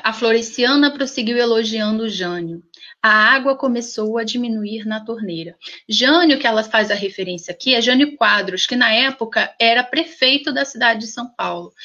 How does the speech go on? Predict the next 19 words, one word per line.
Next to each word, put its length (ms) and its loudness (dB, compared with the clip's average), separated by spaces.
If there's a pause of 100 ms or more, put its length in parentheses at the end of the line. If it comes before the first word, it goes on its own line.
(180)
Eu 80 0
gosto 240 4
muito 200 6
dessa 280 2
passagem 720 0
porque 320 -4
a 80 0
gente 300 -6
vê 320 0
como 280 2
a 100 2
Carolina 680 0
era 300 0
extremamente 760 0
observadora 1040 0 (320)
e 100 -6
como 260 4
ela 160 4
transmite 920 0